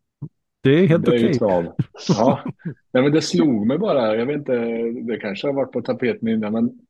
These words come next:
Speaker 2: nu när vi har, vi har ju bytt till, eh, Hedlunds köp andel. Eh, och, och så skulle jag kolla hur det gick för Kim, och jag skulle kolla hur det gick för Marco och Tobbe och dig, Bobbe. Så var det ju himla scrollande för att hitta varandra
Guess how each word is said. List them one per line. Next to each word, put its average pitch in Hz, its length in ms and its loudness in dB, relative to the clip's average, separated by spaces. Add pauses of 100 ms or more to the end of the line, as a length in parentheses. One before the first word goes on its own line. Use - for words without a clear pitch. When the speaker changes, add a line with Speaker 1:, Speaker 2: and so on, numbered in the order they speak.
(640)
Speaker 2:
nu 139 260 0
när 147 80 0
vi 143 100 0
har, 135 200 0
vi 135 140 -2
har 139 60 0
ju 139 60 -2
bytt 143 280 -4
till, 127 300 -2
eh, 117 460 -4 (180)
Hedlunds 110 800 -2
köp 117 320 -4
andel. 110 440 0 (720)
Eh, 92 400 -12
och, 110 320 0 (160)
och 120 120 -4
så 127 100 -2
skulle 113 220 0
jag 123 360 2
kolla 117 320 0
hur 107 120 2
det 110 100 0
gick 113 220 0
för - 160 -10
Kim, 117 480 2
och 107 60 -4
jag 101 80 -6
skulle 110 120 -6
kolla 107 160 -6
hur 104 80 -2
det 107 60 -2
gick 104 120 -8
för 110 100 -12
Marco 101 500 -8
och 98 200 -2
Tobbe 95 460 0 (680)
och 101 300 2
dig, 98 240 6
Bobbe. 92 380 2
Så 107 140 0
var 104 180 4
det 101 80 4
ju 98 200 4 (580)
himla 107 380 4
scrollande 101 560 0
för 101 140 -6
att 98 120 -2
hitta 101 400 -6
varandra 95 720 -2